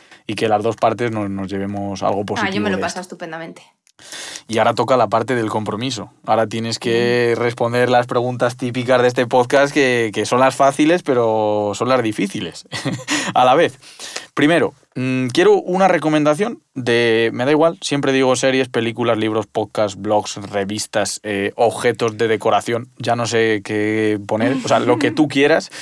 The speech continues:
Speaker 1: eh, nombres de perro, lo que quieras, que definan a Noemí. Porque me gusta hacer esa asignación de, vas a hacer una recomendación, la gente que lo escuche va a escuchar esa recomendación, por supuesto,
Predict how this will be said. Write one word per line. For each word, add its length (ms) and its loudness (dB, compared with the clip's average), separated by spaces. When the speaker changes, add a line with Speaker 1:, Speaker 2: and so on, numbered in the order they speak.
Speaker 1:
eh, 200 2
nombres 440 2
de 100 0
perro, 440 2
lo 160 0
que 100 -2
quieras, 380 2
que 160 4
definan 400 2
a 60 4
Noemí. 340 -4
Porque 420 2
me 80 0
gusta 260 2
hacer 200 4
esa 120 2
asignación 760 0
de, 260 2
vas 220 2
a 20 0
hacer 100 2
una 140 4
recomendación, 720 0
la 100 2
gente 300 -4
que 80 -2
lo 80 2
escuche 500 -4
va 300 0
a 20 2
escuchar 300 0
esa 140 -2
recomendación, 640 -6
por 160 -6
supuesto, 680 -2